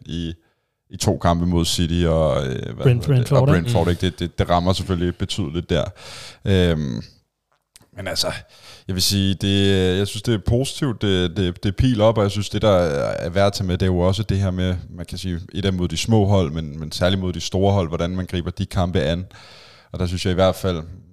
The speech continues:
Speaker 1: Arsenal-kampen var lidt mere en, en, en mærkelig fodboldkamp
Speaker 2: Mm.
Speaker 1: på en eller anden måde, fordi Arsenal kunne egentlig godt have vundet den kamp også, og der var nogle, det første mål, der blev annulleret til dem, men, men mod Liverpool og, og senest mod Tottenham, synes jeg, det var fuldt fortjente sejre,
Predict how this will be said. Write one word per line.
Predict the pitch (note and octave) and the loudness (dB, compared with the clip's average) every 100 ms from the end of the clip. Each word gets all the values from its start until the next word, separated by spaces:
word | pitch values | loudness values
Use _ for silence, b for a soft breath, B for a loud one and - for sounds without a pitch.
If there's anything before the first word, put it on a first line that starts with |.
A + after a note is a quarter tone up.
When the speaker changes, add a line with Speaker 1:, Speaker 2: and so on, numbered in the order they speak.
| _ | _
Speaker 1:
Arsenal-kampen | - F#2 F#2 F#2+ G2+ F2 F2+ | -4 -2 -2 -4 -4 -4 -4
var | |
lidt | F2 F2+ | -6 -8
mere | F#2 F2 F2+ F#2 | -8 -4 -2 -2
en, | F2 C#2+ | -4 -8
en, | F2 | -10
en | - F2+ | -8 -4
mærkelig | E2+ E2 F#2 | -2 -4 -6
fodboldkamp | - F2 F2 G2+ F#2 | -10 -10 -8 -6 -4
Speaker 2:
Mm. | |
Speaker 1:
på | |
en | C#3 | -2
eller | F2 | -4
anden | E2+ | -4
måde, | E2+ | -4
fordi | E2 E2+ | -4 -2
Arsenal | E2 E2+ F#2 | -2 -2 -6
kunne | - D#2+ | -8 -8
egentlig | E2 | -4
godt | F#2 F2+ | -2 -2
have | F2 | -2
vundet | E2+ E2+ | -4 -4
den | E2 C2 | -4 -4
kamp | F#2 D2+ | -4 -2
også, | D#2 E2 D#2+ | -2 -2 -4
og | D2 | -4
der | D#2+ | -2
var | E2+ | -2
nogle, | E2+ E2 B B B B - | -4 -8 B B B B -14
det | E2+ | -6
første | F2 E2 F2 | -4 -4 -4
mål, | D#2+ D#2 | -6 -6
der | |
blev | D#2 E2 | -4 -2
annulleret | E2 D#2+ C#2 | 0 -2 -2
til | D#2 | -4
dem, | D#2 | -4
men, | D#2+ D#2 | -2 -4
men | E2 D#2+ | -4 -2
mod | D#2+ | -2
Liverpool | E2 F#2 G#2 - F#2 F#2 | 0 0 0 0 -2 -2
og, | F2 D#2+ B B B B B B B | -2 -4 B B B B B B B
og | F2+ | -4
senest | - F#2+ F2+ | 0 0 0
mod | F#2+ | -2
Tottenham, | - F#2 F#2+ G2 | 0 2 2 -2
synes | F#2+ | 0
jeg, | |
det | G2 | 2
var | |
fuldt | G2 A#2+ G#2 | 2 -2 -4
fortjente | G#2+ A#2 G2 F#2+ | -4 -4 -4 -2
sejre, | G#2 F#2+ A2+ | 0 0 0